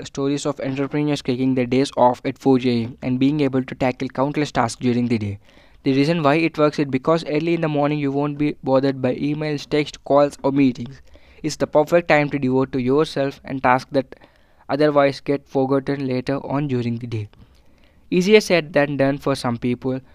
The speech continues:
Not everyone in mo-, is a morning person. Waking up early is a habit and it needs to be accompanied with going the bed early. Instead of switching your alarm clock from seven to four A M at once, gradually wake up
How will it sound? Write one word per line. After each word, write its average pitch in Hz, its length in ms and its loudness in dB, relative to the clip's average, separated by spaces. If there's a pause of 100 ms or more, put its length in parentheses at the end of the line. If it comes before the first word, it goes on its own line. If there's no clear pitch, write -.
(160)
Not 147 260 0
everyone 139 400 0
in 135 120 -2
mo-, 123 220 -2
is 131 160 -2
a 127 60 0
morning 117 320 -2
person. 113 400 -6 (360)
Waking 139 260 0
up 131 140 -4
early 160 260 -2
is 190 100 0
a 170 60 0
habit 127 520 -4
and 135 160 -4
it 135 120 -4
needs 143 220 -2
to 156 120 2
be 147 100 2
accompanied 143 720 -4 (300)
with 143 180 -2 (640)
going 143 340 0
the 135 120 0
bed - 400 -4
early. 107 360 -8 (300)
Instead 151 240 -8
of 135 100 -2
switching 156 320 -6
your 151 160 -2
alarm 135 380 -2
clock 131 240 -2
from 113 180 -6
seven 131 300 -4
to 139 100 -4
four 135 220 -6
A 127 180 -2
M 120 140 -4
at 131 200 -6
once, 120 260 -4
gradually 147 500 0
wake 123 220 -2
up - 280 -10